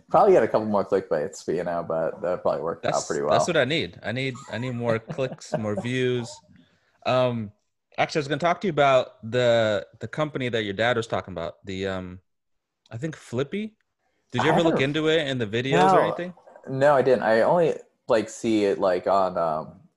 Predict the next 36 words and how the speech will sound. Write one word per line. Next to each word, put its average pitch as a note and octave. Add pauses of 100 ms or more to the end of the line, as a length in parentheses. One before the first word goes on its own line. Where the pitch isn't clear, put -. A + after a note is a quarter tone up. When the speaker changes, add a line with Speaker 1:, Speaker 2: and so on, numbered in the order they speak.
(140)
Speaker 1:
like, F#2
the G2
Morning F#2+
Brew E2
occasionally. D2+
Like, D#2+
it -
was F#2
talking F#2
about, E2
like, E2
the D2+
Speaker 2:
I D2
think D#3+
I A2
did C3
see A#2+
it G2+
Speaker 1:
automated F#2
Speaker 2:
on F2
there. F2+
Speaker 1:
flipper, F#2+ (140)
flipping F#2
of D#2+
the D#2+
burger F2
or F2+
something. G2
Speaker 2:
Yeah. A2+
Speaker 1:
I G#2
haven't C3
talked G2
to F2
him D#2+
about D2
it -